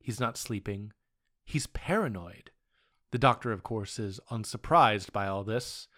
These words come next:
After all, Jobert did sever his own finger in his lab not too long ago.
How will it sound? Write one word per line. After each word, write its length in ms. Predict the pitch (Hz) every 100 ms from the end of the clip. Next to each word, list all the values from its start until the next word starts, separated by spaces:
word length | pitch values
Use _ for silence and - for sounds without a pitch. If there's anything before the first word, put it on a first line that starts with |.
| - - - _
After 340 | - 135 - 147
all, 340 | 123 104 123
Jobert 540 | 113 120 110 117 110 104
did 240 | 131 127
sever 440 | - - 139 127
his 180 | 120 127
own 220 | 120 117
finger 380 | - 135 120 110
in 100 | 107
his 200 | 101 95
lab 460 | 113 117 101 101 110 - - - -
not 240 | 110 113
too 180 | - 117
long 280 | 107 98 98
ago. 520 | 107 139 107 80 113